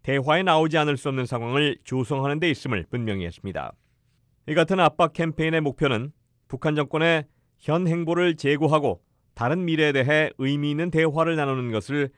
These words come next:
생각해 볼 필요가 있다는 것을 설득하는 것이라는 설명입니다. 애덤스 대변인은 또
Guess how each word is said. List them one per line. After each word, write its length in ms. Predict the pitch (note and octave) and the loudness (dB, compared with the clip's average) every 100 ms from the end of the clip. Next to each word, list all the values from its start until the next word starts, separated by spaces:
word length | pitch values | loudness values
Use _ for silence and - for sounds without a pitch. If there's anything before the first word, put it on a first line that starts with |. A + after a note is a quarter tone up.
| _ _ | _ _
생각해 440 | - F3 E3+ - | -8 -4 -2 -2
볼 140 | E3 D#3 | -2 -4
필요가 320 | - D#3 C#3 | -4 0 0
있다는 320 | C3 C3+ C3 | 0 -2 -2
것을 320 | B2+ B2 F2+ - _ _ | -4 -4 -6 -8 _ _
설득하는 720 | - E3+ F3+ - D#3 C3+ A#2+ | -10 -6 -8 -4 -4 -2 -4
것이라는 480 | G2+ G#2 G2+ F#2+ | -4 -4 -4 -6
설명입니다. 640 | E2+ G2+ F#2 E2+ D#2+ C2 - _ _ _ _ _ _ | -6 -8 -6 -8 -8 -10 -10 _ _ _ _ _ _
애덤스 380 | C#3+ D#3 E3+ D#3 | -2 2 2 2
대변인은 400 | F3+ F3 E3+ F#3 | 0 0 0 0
또 240 | E3 A2 | -2 -4